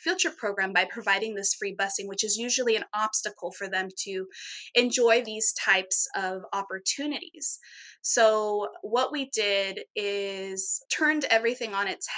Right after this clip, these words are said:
head in the sense of creating this digital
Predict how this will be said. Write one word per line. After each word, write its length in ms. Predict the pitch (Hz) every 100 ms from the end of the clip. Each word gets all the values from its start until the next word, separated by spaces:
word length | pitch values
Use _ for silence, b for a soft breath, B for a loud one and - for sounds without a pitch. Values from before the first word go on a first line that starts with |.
| -
head 280 | 208 190 185
in 120 | 202
the 100 | 196
sense 580 | 196 - 214 202 - - B B B B 202
of 220 | 196 196 - b b -
creating 600 | - 269 269 277 277 254 214
this 300 | 202 214 -
digital 420 | - 208 220